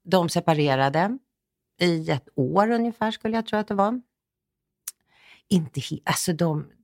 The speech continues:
de, de behövde en andningspaus. Det var inte så att de inte träffades, för det gjorde de hela tiden. Eh, Douglas blev förkrossad och då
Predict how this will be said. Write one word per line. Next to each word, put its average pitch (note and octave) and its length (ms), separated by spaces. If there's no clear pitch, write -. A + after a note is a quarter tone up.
de, D#3+ 440
de A3+ 220
behövde B3 300
en C4 120
andningspaus. A#3+ 600
Det G#3+ 120
var G#3+ 100
inte G3 160
så E3 120
att C#3+ 160
de D3+ 220
inte C#3 200
träffades, C#3+ 500
för D3 100
det D3 100
gjorde D3 240
de G#2+ 220
hela B2+ 220
tiden. - 500
Eh, D3+ 280
Douglas E3+ 480
blev D3 280
förkrossad D3 1500
och F#3 140
då C#3 520